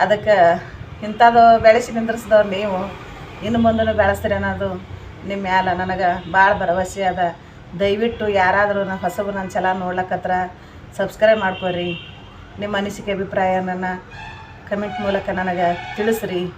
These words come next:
ಮತ್ತು ಎಲ್ಲರಿಗೂ ಶೇರ್ ಮಾಡ್ಕೊರಿ. ನನ್ನನ್ನು ನಿಮ್ಮ ಮನೆ ಮಗಳ ಹತ್ರ ನಾನು ಬೆಳೆಸ್ರಿ. ಆ ಫಿಲಮ್ ನೋಡಕತ್ರಿ ಬದುಕು ಬಂಡಿ.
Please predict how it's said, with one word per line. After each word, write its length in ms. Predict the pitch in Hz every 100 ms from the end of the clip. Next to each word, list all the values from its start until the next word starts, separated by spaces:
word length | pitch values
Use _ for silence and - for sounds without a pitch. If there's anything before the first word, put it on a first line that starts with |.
| - - - - - - -
ಮತ್ತು 320 | 196 185 190 185 185 175 165 - -
ಎಲ್ಲರಿಗೂ 380 | 185 180 190 196
ಶೇರ್ 280 | 196 202 202
ಮಾಡ್ಕೊರಿ. 680 | 190 180 190 180 180 175 - - - -
ನನ್ನನ್ನು 600 | 180 185 190 190 190 190 185 175 - 196
ನಿಮ್ಮ 200 | 190 196
ಮನೆ 220 | 185 196
ಮಗಳ 280 | 196 185 185
ಹತ್ರ 180 | 185 180
ನಾನು 240 | 180 196
ಬೆಳೆಸ್ರಿ. 560 | 190 202 208 190 175 180 - - - - - - - - - -
ಆ 100 | 180
ಫಿಲಮ್ 400 | 180 190 196 202
ನೋಡಕತ್ರಿ 760 | 185 190 190 196 185 175 170 170 - - - - - - - -
ಬದುಕು 380 | 196 202 220 214
ಬಂಡಿ. 460 | 185 190 196 185